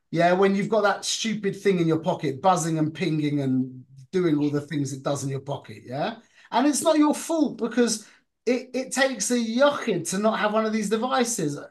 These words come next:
In, in America, to not have a, a smartphone is almost impossible. It's not, like, human. It, it takes, it's crazy.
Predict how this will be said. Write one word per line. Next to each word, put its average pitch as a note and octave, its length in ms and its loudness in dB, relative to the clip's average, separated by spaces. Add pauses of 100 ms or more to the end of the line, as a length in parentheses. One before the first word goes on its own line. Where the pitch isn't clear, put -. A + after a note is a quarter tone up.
(100)
In, G#3+ 180 2
in G#3+ 220 0
America, A#3+ 520 4
to F#3+ 140 -6
not G#3+ 180 0
have G3 140 -4
a, F#3+ 300 6
a - 20 -2
smartphone G3+ 1040 -2 (340)
is G3+ 340 -4
almost C4+ 520 0
impossible. D3+ 840 -6 (440)
It's G#3+ 240 -2
not, C#4 180 -2
like, A#3 220 0
human. A#3+ 560 0
It, - 140 -12 (100)
it G#3+ 260 -2
takes, G#3 400 -6
it's G#3 540 -6
crazy. E3+ 800 -6